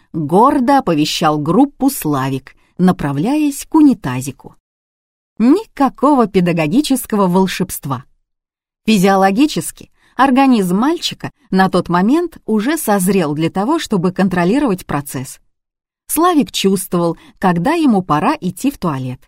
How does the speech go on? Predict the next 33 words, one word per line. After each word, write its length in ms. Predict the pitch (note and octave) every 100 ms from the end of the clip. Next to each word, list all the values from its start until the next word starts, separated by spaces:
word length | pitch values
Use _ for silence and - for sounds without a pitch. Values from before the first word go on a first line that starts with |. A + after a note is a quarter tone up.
| _ _ _ -
и 80 |
уж 160 | G3+ -
тем 240 | - F3
более 420 | D#3+ A3 C4 E3+ - _
мог 300 | G3 G3+ F#3
дойти 380 | E3 D3+ D3 G#3
до 120 | F3
унитаза. 580 | E3+ G3+ G3+ D#3 A#2 - _ _ _ _ _ _ _ _ -
Наверное, 680 | F3+ F#3 C#4+ D#4 F#3 A#2+ - _ _
он 200 | D#4+ D#4+
мог 220 | D4+ B3
бы 100 | A#3
начать 460 | G3 G3+ - F4 G#3+
делать 400 | G3 C#4 B3+ B3+
это 180 | C4
и 100 | D4+
раньше, 480 | D#4 A3 C3 - - _ _ _ _
но 240 | F#3+ F#3
дома 540 | D#3 D3+ A#3+ C#4+ F3+ - -
его 300 | F#3+ G3 F#3
опережали 600 | E3+ E3+ E3 D3+ E3+ G#3+
взрослые, 720 | F#3+ F3+ G#3+ E3+ - B2+ - _ _
усаживая 580 | G#3 A3 G3 E3 D#3 D3
на 140 | C#3+ D3
горшок 600 | D3 D#3+ - C#4+ F4 -
ещё 360 | F#3 - F#3
до 320 | D#3+ D#3 C#4
того, 340 | D#4+ G#3 D3 - _ _
как 180 | A3 G3
ребёнок 520 | G3 D#3+ C4+ F4 F#3+ -
осознавал 720 | G3 G#3+ E3+ E3+ D#3+ E3+ B3+
свою 360 | - F3 F3+
потребность. 760 | G3 G#3 A#3 E3+ C#3 C#3+ -